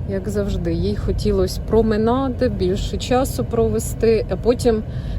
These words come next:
коли ми приїха-, е, закінчили, вона мені сказала: «А тепер допоможіть мені все скласти в холодильник».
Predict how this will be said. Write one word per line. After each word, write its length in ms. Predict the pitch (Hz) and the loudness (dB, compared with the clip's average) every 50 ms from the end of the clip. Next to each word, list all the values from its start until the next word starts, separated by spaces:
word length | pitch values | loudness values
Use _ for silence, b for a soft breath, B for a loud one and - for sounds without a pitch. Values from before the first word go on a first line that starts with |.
| B B | B B
коли 200 | 202 196 196 214 | 2 4 4 4
ми 160 | 220 214 208 | 4 2 0
приїха-, 580 | 202 - 208 208 196 214 240 233 - 247 - - - | 0 0 0 0 2 2 0 2 2 0 0 0 0
е, 120 | 190 185 180 - | -2 -2 0 0
закінчили, 720 | 196 208 226 220 - 233 220 220 - - 262 269 262 254 | 2 2 2 2 2 0 -2 0 -2 -2 -2 0 2 2
вона 260 | 202 185 190 180 190 202 | 0 0 -2 -4 -4 -4
мені 240 | 214 196 190 185 | -4 -4 -4 -6
сказала: 560 | - - - - 185 180 196 196 190 185 185 - - - - - B B B B B B B B | -6 -8 -6 -6 0 2 2 2 2 2 0 -2 -6 -10 -12 -12 B B B B B B B B
«А 160 | 202 226 240 | 4 4 4
тепер 600 | 233 - 185 180 - - 240 302 339 339 359 349 - - - - - - - - B B B B B B B - - | 4 0 -4 -4 0 0 2 2 4 2 2 0 -4 -6 -6 -6 -6 -8 -8 -10 B B B B B B B -12 -4
допоможіть 640 | 190 226 214 - 226 233 240 247 247 254 233 - | -4 -4 0 2 4 6 8 8 6 6 4 4
мені 240 | 226 214 220 220 220 | 4 6 6 6 6
все 280 | - - - 233 220 | 6 6 6 6 4
скласти 800 | 220 - - - 208 208 208 - - - 196 190 190 190 185 185 | 4 2 0 2 2 2 2 0 0 0 2 4 4 4 2 2
в 280 | 165 165 - - - - | -2 -4 -6 -4 0 2
холодильник». 760 | - 185 185 185 180 226 302 330 339 320 311 330 320 - - | 2 2 2 2 2 4 4 4 4 4 2 0 -2 -4 -4